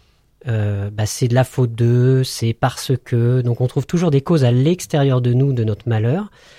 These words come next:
Pour le bonheur, c'est pareil, c'est, on va se dire, euh, «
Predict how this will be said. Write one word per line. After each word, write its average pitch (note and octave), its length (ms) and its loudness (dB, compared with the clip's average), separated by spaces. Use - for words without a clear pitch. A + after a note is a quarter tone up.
Pour C#3 100 4
le D3 80 10
bonheur, D3+ 300 4
c'est C3+ 140 -2
pareil, E3 360 0
c'est, A#2+ 300 -2
on A#2 100 0
va A#2+ 140 2
se - 180 -4
dire, C3 320 0
euh, « A2+ 120 2